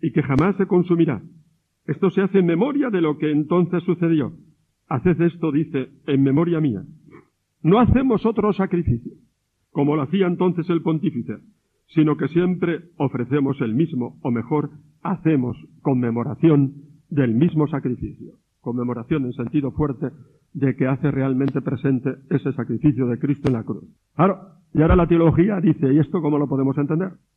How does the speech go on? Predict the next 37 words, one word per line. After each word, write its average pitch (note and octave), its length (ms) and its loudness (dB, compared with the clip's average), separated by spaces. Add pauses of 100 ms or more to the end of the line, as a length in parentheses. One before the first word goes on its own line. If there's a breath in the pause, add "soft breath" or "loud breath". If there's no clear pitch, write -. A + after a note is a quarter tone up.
(140)
¿Cómo D#3 200 0
se F3+ 120 4
puede F#3+ 220 4
entender F3+ 480 2
que F3+ 80 4
un F#3 100 6
sacrificio F3+ 520 2
que E3 100 2
tuvo F3 200 4
lugar E3+ 260 0
en E3 80 2
la D#3+ 40 4
historia E3 400 0
hace D#3+ 160 0
dos E3+ 160 0
mil D#3 140 4
años C#3+ 320 0
en C#3+ 80 2
la C#3 100 -2
cruz E3+ 240 2 (260)
se D#3 80 0
haga D3 140 0
hoy D3 200 4
presente C#3 580 0
aquí?". B2 340 -8
Mire E3 160 0
usted, D#3 220 0
eso C#3 140 -2
es A#2 60 -4
muy D3 140 4
bonito, D3+ 400 2
pero B2+ 200 -2
no C3+ 80 0
hay C#3 80 -2
quien C3+ 160 0
lo A2+ 60 0
entienda. A2+ 480 -2